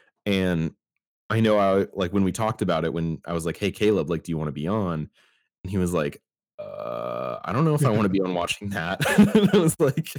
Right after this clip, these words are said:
"Uh, no, we'd be watching the original one." And you kinda were like, "Oh." So, like, you know, you kinda had an idea what it was like. What did you expect when you first watched this? And what did you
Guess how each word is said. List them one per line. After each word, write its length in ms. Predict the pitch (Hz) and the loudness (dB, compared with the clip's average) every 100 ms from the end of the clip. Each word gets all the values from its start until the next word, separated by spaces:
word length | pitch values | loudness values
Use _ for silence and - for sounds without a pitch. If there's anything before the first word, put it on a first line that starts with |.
| - 247 247 196 - | -16 -16 -10 -10 -4
"Uh, 300 | 98 95 95 104 | 0 2 0 2
no, 220 | 117 95 | 2 2
we'd 160 | 127 151 | 0 2
be 60 | |
watching 320 | 151 160 170 127 | 0 2 0 2
the 60 | 110 | 2
original 500 | 110 117 110 95 87 | 4 2 0 0 0
one." 200 | 87 92 | 0 0
And 80 | |
you 120 | 107 113 | 0 2
kinda 240 | 135 117 | 0 2
were 100 | 107 | 2
like, 200 | 95 90 - | 0 -2 -4
"Oh." 680 | 85 113 190 185 175 151 98 | 0 0 2 2 2 0 -2
So, 180 | - 117 | -2 0
like, 260 | 95 80 _ _ _ _ _ - | 0 -2 _ _ _ _ _ -2
you 80 | 135 | 0
know, 80 | 139 | 2
you 180 | 139 135 | 2 2
kinda 200 | 196 196 | 2 2
had 140 | 160 127 | 2 2
an 60 | |
idea 280 | 98 90 107 | 2 4 4
what 120 | 104 85 | 6 4
it 80 | |
was 160 | 82 82 | 2 0
like. 240 | 90 87 90 | 0 0 0
What 360 | 92 110 - - 104 | 2 2 2 -4 -2
did 180 | 98 95 | 0 2
you 120 | 90 | 0
expect 540 | - - - 95 - | 0 -12 -4 -4 -2
when 80 | 87 | -4
you 80 | 80 | -4
first 260 | - 87 - | -4 -8 -6
watched 320 | 80 78 - | -8 -8 -6
this? 220 | 76 - - | -6 -6 -4
And 220 | 92 82 | -4 0
what 140 | 92 | 2
did 140 | 120 113 | 0 0
you 340 | 104 98 85 | 0 0 -2